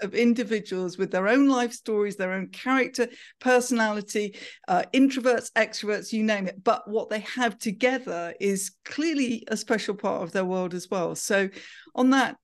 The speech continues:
Speaker 2: you know, on that note, I didn't think I'd be able to bring the W I into this
Speaker 1: But you just,
Speaker 2: conversation.
Speaker 1: but you just did, Trisha. <laughs>
Speaker 2: Amazing.
Speaker 1: Love
Speaker 2: Um,
Speaker 1: that.
Speaker 2: Emily, just tell people, wrap up by telling them how they can keep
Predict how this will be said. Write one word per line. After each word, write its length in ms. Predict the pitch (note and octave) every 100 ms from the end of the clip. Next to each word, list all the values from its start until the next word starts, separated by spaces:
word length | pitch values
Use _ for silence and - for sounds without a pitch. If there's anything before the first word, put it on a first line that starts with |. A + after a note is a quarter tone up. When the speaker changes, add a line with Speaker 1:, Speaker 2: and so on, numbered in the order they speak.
| _ _ -
Speaker 2:
you 160 | B3
know, 260 | A#3+ F#3 G3+
on 140 | A#3+ B3
that 180 | B3 A3+
note, 300 | G#3+ A3 -
I 80 | B3+
didn't 240 | C4 A3+
think 160 | C#4 A4
I'd 100 | F#3
be 80 | F3+
able 120 | E3+
to 40 |
bring 180 | F3+ F#3
the 60 | F3+
W 360 | G#3+ E3 F#3+
I 140 | F#3+ A#3+
into 180 | G3 -
this 160 | E3+
Speaker 1:
But 100 | F#3+
you 60 | G#3
just, 80 | A#3+
Speaker 2:
conversation. 200 | F3+ -
Speaker 1:
but 180 | A#3+ A3
you 80 | G#3
just 320 | D#4 G4 -
did, 220 | F#4 E4+
Trisha. 400 | - G#3+ - A3 - _ _
<laughs> 720 | G#4 - _ _ A#4 D5 - C#5+
Speaker 2:
Amazing. 220 | D4 - - - -
Speaker 1:
Love 120 | G4 -
Speaker 2:
Um, 200 | A#3+ B3
Speaker 1:
that. 140 | G3+ B3
Speaker 2:
Emily, 420 | C#4 A3+ G3 -
just 280 | C#4 C4+ -
tell 240 | E4+ D#4
people, 460 | - C#4+ C#4 C4 A3+
wrap 260 | A#3 B3+ C4
up 180 | A3+
by 120 | A3+ G#3
telling 340 | A#3+ A3 G#3+
them 380 | G#3+ G#3 G3+ - _ -
how 220 | A#3+ A#3
they 140 | A3
can 300 | G#3 A3 G3 -
keep 280 | B3 A3+